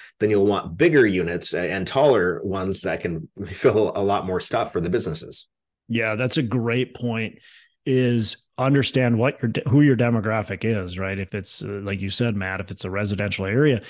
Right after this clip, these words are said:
Speaker 2: and there's differences too between a residential area in, uh, an urban kind of core, so, or urban or suburban core versus a residential area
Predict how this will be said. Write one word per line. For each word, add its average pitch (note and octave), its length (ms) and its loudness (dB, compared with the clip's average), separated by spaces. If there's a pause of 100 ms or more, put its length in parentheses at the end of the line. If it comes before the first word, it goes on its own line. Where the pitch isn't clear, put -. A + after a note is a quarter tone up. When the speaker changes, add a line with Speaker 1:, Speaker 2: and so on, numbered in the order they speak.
(120)
Speaker 2:
and F3 160 4
there's E3+ 220 2
differences E3+ 580 2
too F#3+ 240 4
between C3 320 2
a A2+ 60 2
residential F3 720 4
area D3 540 4 (360)
in, B2 800 4
uh, A#2 320 -2
an A#2+ 180 -2 (140)
urban D3+ 500 2 (480)
kind C3 160 2
of A2+ 100 -4
core, D3 580 4
so, - 160 0
or C3+ 300 0
urban C#3 200 4
or B2 80 4
suburban C3 520 2
core D#3+ 260 2
versus C3 380 -2
a A#2+ 80 2
residential B2+ 760 0
area B2 460 0